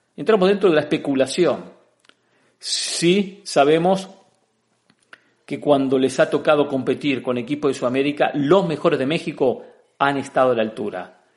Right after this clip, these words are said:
¿Que les ha faltado? Sí, les ha faltado, pero han estado a la altura. Lo mostró Chivas, lo mostró América, lo mostró Tigres, Pachuca, llegando a finales o ganando, como el caso de Pachuca, la Copa Sudamericana.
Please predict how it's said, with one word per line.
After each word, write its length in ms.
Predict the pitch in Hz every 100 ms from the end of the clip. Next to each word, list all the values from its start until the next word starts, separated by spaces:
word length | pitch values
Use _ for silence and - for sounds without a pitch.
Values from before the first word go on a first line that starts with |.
| _ _ _
¿Que 80 | -
les 120 | -
ha 60 | 190
faltado? 460 | 175 170 214 220
Sí, 160 | - 156
les 140 | 127
ha 80 | 151
faltado, 540 | 147 127 120 104 92 -
pero 260 | 131 123
han 160 | 139 139
estado 360 | 127 - 127 123
a 40 |
la 100 | 110
altura. 520 | 104 117 98 90 - _ _ _ _ -
Lo 100 | 123
mostró 240 | 120 135
Chivas, 460 | - 180 151 131 127
lo 60 |
mostró 220 | 120 - 131
América, 440 | 151 139 120 120
lo 60 | 120
mostró 220 | 135 135
Tigres, 400 | 165 143 123 120
Pachuca, 520 | 120 - 170 127 131
llegando 340 | 117 131 139
a 40 | 131
finales 640 | 135 143 147 139 - - _ -
o 80 | 123
ganando, 440 | 135 160 127 113
como 120 | 117
el 80 | 117
caso 200 | 135 -
de 100 | 123
Pachuca, 320 | 113 - 143
la 140 | 123 117
Copa 220 | 117 117
Sudamericana. 840 | 139 110 107 110 110 98 95 -